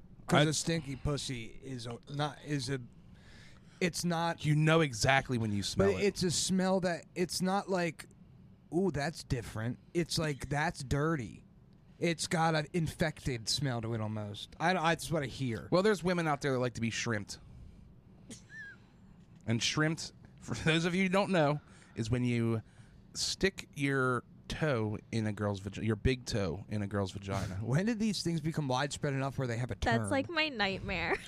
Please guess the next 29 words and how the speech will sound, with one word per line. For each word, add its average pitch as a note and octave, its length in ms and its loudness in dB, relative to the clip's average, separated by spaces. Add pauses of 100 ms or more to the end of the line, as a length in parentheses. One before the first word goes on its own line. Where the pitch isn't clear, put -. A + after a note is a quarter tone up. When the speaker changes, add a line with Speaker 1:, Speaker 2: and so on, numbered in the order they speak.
(100)
Speaker 3:
<laughs> A4 400 10
Speaker 2:
I, - 340 4 (120)
<laughs> - 260 -4
I E3+ 80 8
watch, D#3+ 320 6
I D3+ 100 6
listen D#3+ 260 4
to C3+ 40 2
The B2+ 100 4
Bonfire. A2 680 2
They A2 80 2
get A2+ 120 2
in A2 80 2
a A2 60 2
lot G#2+ 180 2
of G2+ 60 -6
things. G2 340 -4 (460)
And, D#3 180 2
or F3+ 220 8
Bobby C#3+ 460 4
Kelly C3+ 280 2
just A2+ 140 -4
completely G#2 320 0
tricked - 300 -4
me. - 240 -8
So, - 320 -4 (460)
but C#3+ 220 6 (120)
<laughs> - 100 -14
it - 120 -2